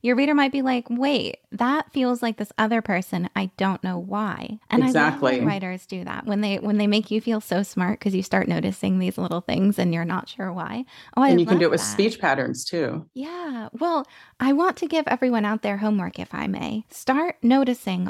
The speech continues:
Speaker 1: all of the characters in shows you watch on Tik-, on TikTok. I guess they're real people, not characters. People on the page, what are they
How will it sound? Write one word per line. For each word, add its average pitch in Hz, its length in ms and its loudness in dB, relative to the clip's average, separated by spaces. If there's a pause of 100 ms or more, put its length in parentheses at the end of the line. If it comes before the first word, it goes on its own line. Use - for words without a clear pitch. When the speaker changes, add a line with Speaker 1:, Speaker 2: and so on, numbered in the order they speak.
(120)
Speaker 1:
all 220 260 4
of 233 140 0
the 233 80 0
characters 190 800 -2
in 180 520 -2
shows 269 400 2
you 247 140 0
watch 208 560 -2
on 190 220 -2
Tik-, - 240 -4 (260)
on 196 140 0
TikTok. 202 440 -4
I 202 100 -4
guess 196 200 -4
they're 202 140 -2
real 196 240 -4
people, 208 280 -2
not 196 200 0
characters. 202 600 0 (420)
People 320 360 0
on 277 200 2
the 262 60 0
page, 262 380 -4
what 226 280 2
are 320 100 4
they 320 200 2